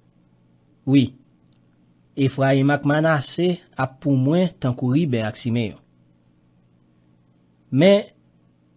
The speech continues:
tout pitit ou va fè apre yo, se pitit ou y ap ye. Y'a pote non gran frè yo pou yo ka jwenn pa yo nan byen m yo.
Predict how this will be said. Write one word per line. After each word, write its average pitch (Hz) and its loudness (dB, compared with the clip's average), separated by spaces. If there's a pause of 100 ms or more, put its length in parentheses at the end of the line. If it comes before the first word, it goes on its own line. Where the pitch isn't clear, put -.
(160)
tout 160 -2
pitit 233 0
ou 185 0
va 165 4
fè 147 2
apre 127 -2
yo, 175 0 (1300)
se - -4
pitit 135 -2
ou 127 0
y 135 2
ap 135 -2
ye. 85 -14 (1160)
Y'a 139 2
pote 160 2
non 160 4
gran 143 0
frè 123 -4
yo 185 4 (640)
pou 147 2
yo 147 4
ka 143 4
jwenn 135 2 (120)
pa 117 0
yo 170 2 (200)
nan 127 0
byen 127 2
m 104 -2
yo. - -16